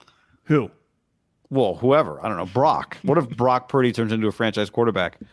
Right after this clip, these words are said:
Speaker 2: Great problem to have. You'd prefer to have that problem than be able to afford the most expensive, uh, non-quarterback team ever, you know, but you'd just prefer to have a good quarterback too.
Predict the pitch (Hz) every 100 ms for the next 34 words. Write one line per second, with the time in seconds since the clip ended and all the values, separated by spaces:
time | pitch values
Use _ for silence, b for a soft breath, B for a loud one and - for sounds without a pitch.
0 | B - 151 143 135 135 110 98 127 76
1 | 71 104 - 104 120 104 104 104 117 -
2 | 90 85 87 85 87 _ _ B B B
3 | B B B - 135 127 113 104 95 127
4 | 123 107 101 104 - 98 - 113 101 107
5 | 82 110 95 92 87 95 110 104 104 101
6 | - 110 101 101 92 - - 110 95 117
7 | - 151 - 120 - 110 104 107 - _
8 | 117 117 - - - 110 98 95 95 -
9 | 117 113 98 - 131 113